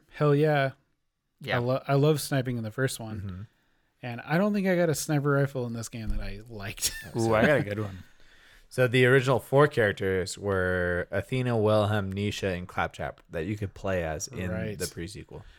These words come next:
Speaker 1: Which one's Athena? I didn't even, oh, she's a gladiator
Speaker 3: Yes.
Speaker 1: character. She was
Speaker 2: Yep.
Speaker 1: in one of the D L Cs.
Speaker 2: Yep.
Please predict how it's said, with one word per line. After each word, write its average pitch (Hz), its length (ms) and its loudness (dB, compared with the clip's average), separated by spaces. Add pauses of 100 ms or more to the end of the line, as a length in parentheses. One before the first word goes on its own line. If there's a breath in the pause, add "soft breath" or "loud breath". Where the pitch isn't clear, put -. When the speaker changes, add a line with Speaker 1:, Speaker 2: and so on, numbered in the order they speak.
(140 soft breath)
Speaker 1:
Which 170 180 0
one's 294 180 4
Athena? 123 640 -2
I 127 80 -4
didn't 196 160 -2
even, 127 320 -2
oh, 185 140 6
she's 208 260 0
a 196 80 4
gladiator 117 840 -2
Speaker 3:
Yes. 98 280 -2
Speaker 1:
character. 110 320 -10
She - 180 0
was 196 120 4
Speaker 2:
Yep. 196 80 4
Speaker 1:
in 180 60 2
one 165 120 4
of 151 80 2
the 127 60 2
D 120 180 -6
L 110 100 -6
Cs. 104 480 -10
Speaker 2:
Yep. 113 120 -6